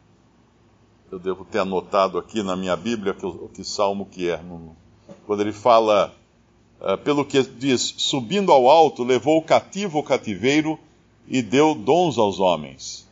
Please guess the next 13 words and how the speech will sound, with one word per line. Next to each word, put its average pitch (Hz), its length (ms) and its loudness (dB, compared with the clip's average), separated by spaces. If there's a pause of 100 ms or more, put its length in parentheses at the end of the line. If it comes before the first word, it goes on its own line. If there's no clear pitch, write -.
(520)
Ora, 135 400 6
isto 165 360 -4
ele 127 200 -4
subiu, 123 500 0
que - 120 -2
é 147 80 4
senão 143 460 0
que 143 140 -12
também 123 480 2
antes 123 600 -4 (300)
ele 117 240 2
tinha 123 280 -2
descido 117 760 -4